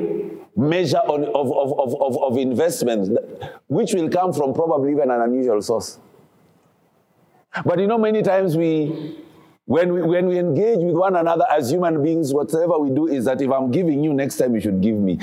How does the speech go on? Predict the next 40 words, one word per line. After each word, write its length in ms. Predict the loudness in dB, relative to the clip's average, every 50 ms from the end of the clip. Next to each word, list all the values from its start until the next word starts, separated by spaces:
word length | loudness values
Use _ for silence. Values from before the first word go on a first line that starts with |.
| -4 -4
And 140 | -2 -2 0
sometimes, 400 | 0 0 0 0 0 0 0 0
you 60 | 0
know, 80 | 0 0
it 60 | 0
doesn't 260 | 0 0 0 0 0
work 180 | 0 0 0 0
like 200 | 0 0 0 2
that. 280 | 0 0 0 -2 -10 -20 -20 -20 -20 -20 -20 -20 _ _ _ _ _ _ _ _ _ _ _ -14 -12 -12 -6
So 180 | -2 -2 0 2
because 340 | 2 0 2 2 2 2 2
somebody 340 | 0 0 2 2 2 2
is 60 | 2 2
unable 380 | 2 2 2 2 2 2 2
to 160 | 2 0 0
supply 720 | 0 0 0 0 0 0 0 0 2 2 2 4 4 2 2
to 120 | 2 0 0
your 140 | 0 2
life, 440 | 2 2 2 2 0 0 -2 -4 -4 -2
you 80 | 0
become 380 | 0 0 0 0 0 0 2 0
very 260 | 2 2 2 0 2
angry, 380 | 2 0 0 0 0 0 0 0
you 60 | 0
become 340 | 0 0 0 0 0 2 0
very 220 | 0 0 0 0
bitter. 380 | 0 0 0 0 0 -2 -2 -4 -10 _ _ _ _ _ _ _ _ _ _ _ _ _ _ _ _ _ _ _ _ _ _ _ _ _ _ _ _ _ _ -4
You 120 | 0 0
hear 220 | 2 2 2 2 2
people 240 | 2 0 0 0 0
saying, 240 | 0 0 0 2
"Well, 180 | 2 2 2 2
I've 160 | 2 2 2
been 140 | 2 0 0
supporting 800 | 0 0 -2 -2 -2 -2 -2 -2 0 0 0 0 0 0 -2 -4 -4 -2 0
this 240 | 0 0 0 -2 0
person 340 | 0 0 2 2 0 0
all 260 | 0 0 0 0 2 2
this 220 | 0 0 -2 -2
time, 380 | 0 0 2 2 2 0 -2